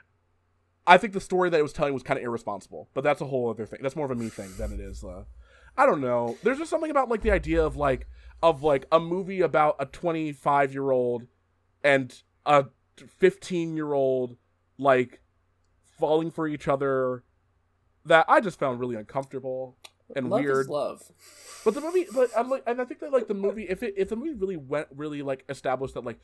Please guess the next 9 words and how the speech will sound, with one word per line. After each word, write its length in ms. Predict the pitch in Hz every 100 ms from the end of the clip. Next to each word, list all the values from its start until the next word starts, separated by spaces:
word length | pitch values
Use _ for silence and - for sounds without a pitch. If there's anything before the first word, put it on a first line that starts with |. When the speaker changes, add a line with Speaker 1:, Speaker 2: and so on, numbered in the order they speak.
| _ -
Speaker 1:
was 160 | 160 -
either 260 | 160 160 139
ambiguous 500 | 123 139 147 247 233
about 180 | 175
their 100 | 180
relationship 600 | 147 123 113 107 - 98 _ -
or 380 | 233 262 135 113 - _ 127
was, 420 | 147 151 147 120
um, 440 | 143 139 127 120